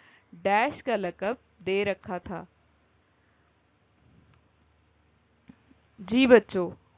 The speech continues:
मक्का वालों ने आप सल्लल्लाहु अलैहि वसल्लम को क्या लक़ब दे रखा था?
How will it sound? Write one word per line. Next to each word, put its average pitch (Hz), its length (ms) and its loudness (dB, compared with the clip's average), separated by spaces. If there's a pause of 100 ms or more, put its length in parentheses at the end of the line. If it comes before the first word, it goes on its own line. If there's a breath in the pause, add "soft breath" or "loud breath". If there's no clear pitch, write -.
मक्का 220 320 -4
वालों 262 240 0
ने 269 140 -8
आप 220 360 -4
सल्लल्लाहु 247 460 -4
अलैहि 240 320 -2
वसल्लम 240 400 -8
को 262 140 -8
क्या 262 300 -2
लक़ब 240 360 -6
दे 180 160 -4
रखा 175 300 -8
था? 175 220 -12